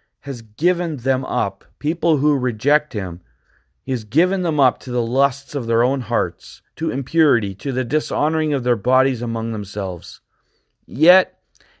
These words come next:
it is not as bad as it's gonna get. Thankfully, the work of the Holy Spirit in and through us is restraining the devil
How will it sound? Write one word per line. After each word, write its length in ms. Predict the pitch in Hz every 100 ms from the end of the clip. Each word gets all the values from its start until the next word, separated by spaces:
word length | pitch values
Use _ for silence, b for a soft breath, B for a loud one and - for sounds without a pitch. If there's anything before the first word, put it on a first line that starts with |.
| b
it 140 | 165
is 180 | 175 151
not 280 | 175 165 160
as 100 | 147
bad 320 | 117 135 139
as 160 | 127 117
it's 160 | 101
gonna 360 | - 120 127 117
get. 440 | 92 95 90 - _ _ _ b b b b
Thankfully, 680 | - 175 185 170 175 170 165
the 140 | 143
work 300 | 120 160 180
of 80 | 156
the 100 | 135
Holy 240 | 131 160 143
Spirit 420 | - 143 131 -
in 200 | 120 147
and 100 | 160
through 280 | - 147 120
us 300 | 110 107 - _ _ _ _
is 460 | - 185 170 107 - _
restraining 760 | 123 131 - 127 156 170 175 175
the 100 | 160
devil 500 | 135 98 82 80